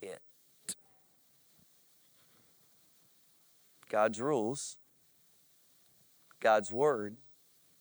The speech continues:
is God's word. Okay?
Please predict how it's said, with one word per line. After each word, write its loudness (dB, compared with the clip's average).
is -6
God's -2
word. -6
Okay? 2